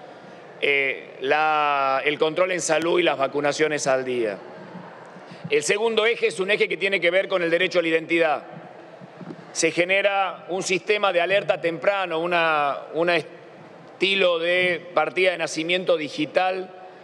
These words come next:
que será inmediata en los primeros máximo siete días desde el nacimiento y tendrá la obligación para que el renaper conozca en tiempo real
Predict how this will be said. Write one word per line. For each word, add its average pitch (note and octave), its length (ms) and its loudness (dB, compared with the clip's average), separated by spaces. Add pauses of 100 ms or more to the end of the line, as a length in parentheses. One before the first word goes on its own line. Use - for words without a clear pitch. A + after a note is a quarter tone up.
(300)
que D3 120 2
será F3 300 2
inmediata F#3 720 2
en E3+ 80 -2
los D3+ 80 2
primeros F3+ 640 2 (180)
máximo F3+ 500 0
siete F#3+ 420 0
días G3 240 2
desde D#3 140 0
el D#3 80 0
nacimiento E3+ 540 2
y F3+ 40 0
tendrá E3+ 360 2
la F3+ 100 4
obligación E3+ 760 2 (340)
para D#3 180 4
que D#3+ 100 0
el D3+ 80 2
renaper E3+ 720 2
conozca F3 520 2
en C#3+ 160 -6
tiempo F#3 400 2
real F3 500 0